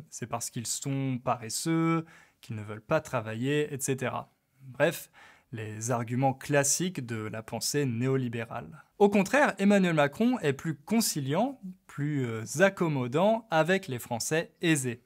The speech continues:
les Français qui ont de l'argent. Pendant son premier mandat, il a beaucoup allégé leurs impôts, leurs, euh, taxes. Il a par exemple supprimé l'I S F, l'impôt de solidarité sur la fortune.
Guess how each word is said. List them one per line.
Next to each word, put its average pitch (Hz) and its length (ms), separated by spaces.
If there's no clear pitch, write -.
les - 100
Français - 420
qui 123 200
ont 120 140
de 117 360
l'argent. 113 420
Pendant 196 300
son 160 160
premier 139 320
mandat, 135 540
il 139 160
a 147 140
beaucoup 202 760
allégé 143 560
leurs 117 340
impôts, 156 480
leurs, 120 320
euh, 139 80
taxes. - 440
Il 135 120
a 208 100
par 170 140
exemple 147 440
supprimé 165 640
l'I 139 300
S 135 280
F, - 220
l'impôt 165 640
de 120 180
solidarité 147 1000
sur 110 260
la 135 320
fortune. - 640